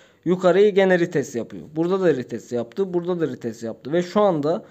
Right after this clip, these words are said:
arkadaşlar kırk bir desteğimizi kırdı. Daha retest yapmadı. Ben burada bunu portföyüme ekledim arkadaşlar. Şuradaki on altı desteğimin hemen altına da stopumu koydum. Ve buradan bir üst banda sıçraması arkadaşlar. Yani şuradaki retesti burada da yaparsa arkadaşlar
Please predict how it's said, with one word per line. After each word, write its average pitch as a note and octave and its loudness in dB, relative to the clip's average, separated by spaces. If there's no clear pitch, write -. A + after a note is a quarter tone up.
arkadaşlar C3+ -4
kırk - -10
bir G3+ -2
desteğimizi D3+ 0
kırdı. F3 0
Daha F#3 4
retest G#3+ 0
yapmadı. C#3 0
Ben G3 4
burada F#3 4
bunu D3+ 0
portföyüme F3 2
ekledim F#3+ 0
arkadaşlar. F3 -2
Şuradaki G3 -2
on E3+ 2
altı F#3 2
desteğimin D3+ -2
hemen E3 2
altına D#3 0
da B2 -6
stopumu D#3 -4
koydum. F#3 2
Ve F#3+ 4
buradan G3+ 4
bir D3+ 0
üst G#3+ -2
banda D#3 2
sıçraması F#3 0
arkadaşlar. C3+ -2
Yani D#3+ 2
şuradaki F3+ -4
retesti D#3 -4
burada F3 0
da F#3 6
yaparsa D#3 2
arkadaşlar C3 -2